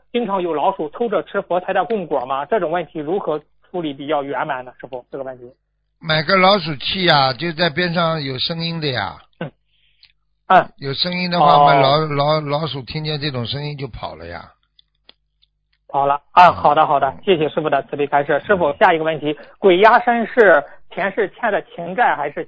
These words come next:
Speaker 1: 前世造的业障太多了？
Speaker 2: 全部都有，
Speaker 1: 师父，有什么样的因果？
Speaker 2: 全部都有，全部都有，嗯。
Speaker 1: 哦。
Speaker 2: 鬼压身就是说
Speaker 1: 好，那是
Speaker 2: 地府已经同意他来找你麻烦了。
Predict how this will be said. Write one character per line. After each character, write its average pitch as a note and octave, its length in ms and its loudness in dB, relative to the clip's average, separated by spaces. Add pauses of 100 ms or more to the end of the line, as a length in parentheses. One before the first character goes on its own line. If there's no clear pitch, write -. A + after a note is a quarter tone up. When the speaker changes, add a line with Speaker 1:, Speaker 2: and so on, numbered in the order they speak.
(140)
Speaker 1:
前 D3+ 260 -10
世 D#3+ 140 -6
造 E3+ 200 0
的 C#3+ 120 -4
业 D#3 260 -4
障 C3+ 240 -4
太 C#3+ 240 0
多 - 0 -
了？ - 0 -
Speaker 2:
全 D#3+ 80 -2
部 D#3+ 100 0
都 D3 160 -2
有， G#2+ 100 -6
Speaker 1:
师 - 40 -14
父， C3+ 180 -10
有 C#3+ 120 -8
什 B2 140 -6
么 C#3+ 100 -8
样 D#3+ 120 -2
的 C#3 80 -4
因 C#3 180 -12
果？ C3 200 -8
Speaker 2:
全 C3+ 240 -10
部 D3 80 -12
都 C#3 160 -6
有， G2 180 -10 (280)
全 - 80 -20
部 - 0 -
都 - 20 -18
有， F#2 80 -20
嗯。 E2 60 -20 (920)
Speaker 1:
哦。 B2 320 -6
Speaker 2:
鬼 E3+ 180 -2
压 A3+ 180 4
身 A#3+ 260 -2
就 A#3 120 -2
是 G3+ 140 -6
说 A#3+ 100 0
Speaker 1:
好， G#3 120 4
那 A#3+ 60 2
是 A#3 60 0
Speaker 2:
地 A3+ 180 2
府 E3+ 240 -4
已 E3+ 100 -6
经 D#3 240 -8
同 D3+ 240 -8
意 E3+ 160 -4
他 D#3+ 280 -2
来 C#3+ 300 -4
找 B2+ 260 -8
你 B2+ 140 -8
麻 G2 220 -10
烦 G2+ 220 -14
了。 E2 140 -20